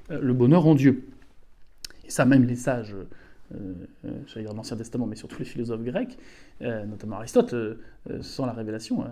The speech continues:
euh, tenait tout à fait cette, euh, cette structure des vertus et cette idée que tout doit être, euh, l'humain, tout le sage est celui qui a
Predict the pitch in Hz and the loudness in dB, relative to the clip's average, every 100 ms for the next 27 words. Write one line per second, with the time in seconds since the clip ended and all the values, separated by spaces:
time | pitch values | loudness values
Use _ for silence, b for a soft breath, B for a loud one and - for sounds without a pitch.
0 | 120 131 127 - - - 143 - 113 139 | -12 -14 -12 -12 -14 -14 -16 -14 -2 -2
1 | 139 - - 175 101 - 101 92 - - | -2 -6 -4 -6 -8 -14 -12 -12 -14 -16
2 | - - 123 - 127 117 113 - 214 - | -16 -12 -10 -6 -4 -4 -4 -4 -4 -4
3 | 98 110 196 - 120 - 175 120 - 110 | -10 -8 -6 -8 -8 -4 0 -2 -2 -10
4 | - - - - - - _ - 151 151 | -10 -20 -20 -20 -20 -20 _ 0 6 10
5 | 202 311 - B B B B B - - | 10 8 2 B B B B B -8 0
6 | 135 190 226 180 - 139 151 - 127 | 4 10 10 8 2 0 -2 2 2